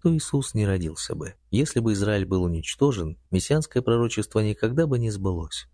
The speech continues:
Получается, когда осуществляется великий исход евреев из Египта, то также и Иисус вышел оттуда с ними. Ведь так? Никто не вспоминал о словах Осии. До момента рождения Иисуса Израиль все еще находился в состоянии упадка и запустения,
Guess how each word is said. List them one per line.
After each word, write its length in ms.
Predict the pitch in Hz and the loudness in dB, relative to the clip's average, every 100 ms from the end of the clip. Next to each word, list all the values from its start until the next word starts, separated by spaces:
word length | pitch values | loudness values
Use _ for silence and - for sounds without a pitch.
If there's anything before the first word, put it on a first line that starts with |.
| _ | _
Получается, 560 | 85 82 - 92 87 - | 2 2 2 0 0 -2
когда 300 | 87 85 87 | 0 2 2
осуществляется 720 | - 82 82 - 92 85 85 | 0 -6 -6 0 0 0 0
великий 360 | 87 85 - 85 | -2 -2 -4 -4
исход 380 | - 87 82 | -2 -2 0
евреев 420 | 87 85 85 78 82 | 0 0 0 -2 -4
из 140 | 80 | -2
Египта, 600 | 82 82 127 - 120 123 - _ | -4 -2 -4 -2 0 0 -6 _
то 120 | 117 | -2
также 340 | 117 135 113 113 | 0 0 0 0
и 260 | - 120 | 0 0
Иисус 360 | 123 - 147 - | 0 -2 -2 -2
вышел 320 | 107 - 107 | -4 -2 -2
оттуда 340 | 107 110 113 | -2 -2 -2
с 120 | 110 - | -2 -2
ними. 360 | 95 78 - _ | -2 -4 -10 _
Ведь 220 | 87 82 - | -2 -2 0
так? 340 | 139 - - _ - | -2 -2 -10 _ 0
Никто 460 | 95 85 - 208 | 2 2 0 2
не 120 | 202 - | 2 0
вспоминал 560 | - 98 95 92 90 | -4 0 0 2 0
о 60 | 87 | -2
словах 460 | - 85 82 - | -2 -2 -2 -2
Осии. 440 | 107 - - 82 - _ - | -4 -4 -8 -10 -12 _ -2
До 160 | 87 | 2
момента 400 | 87 104 117 98 | 4 2 2 2
рождения 440 | 95 92 101 101 90 | 2 2 0 0 0
Иисуса 380 | - 107 92 | -2 -2 0
Израиль 320 | 87 87 98 90 | 0 0 0 -2
все 200 | - 95 | -2 -2
еще 200 | 90 90 | 0 -2
находился 520 | 87 87 92 - 85 | 0 0 0 -2 -6
в 20 | |
состоянии 540 | - - 87 90 90 | -6 -4 0 2 2
упадка 440 | 87 - 92 - 87 | 0 0 -2 0 -2
и 40 | |
запустения, 800 | 85 85 92 - 139 120 82 82 | -2 0 -2 0 0 0 -2 -6